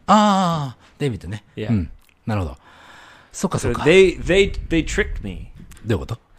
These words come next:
Speaker 2: Because they said, Oh, yeah, uh, you need to find a net cafe.
Speaker 1: うん。
Speaker 2: So,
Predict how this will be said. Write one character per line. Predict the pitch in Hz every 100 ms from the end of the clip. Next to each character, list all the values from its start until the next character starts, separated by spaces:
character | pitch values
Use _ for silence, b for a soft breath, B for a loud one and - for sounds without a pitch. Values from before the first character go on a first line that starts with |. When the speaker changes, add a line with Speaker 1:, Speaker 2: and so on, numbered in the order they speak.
| b b b
Speaker 2:
Because | - 143 160 143
they | 151
said, | - 180 156 139 175
Oh, | 196 185
yeah, | 185 196 180 170 143 -
uh, | 147
you | 135 147
need | 151 160
to | 156
find | 139 - 135 135 127
a | 110
net | 120 135 -
cafe. | - 117 - 110 107 127 -
Speaker 1:
う | 143
ん。 | 90
Speaker 2:
So, | - 117 110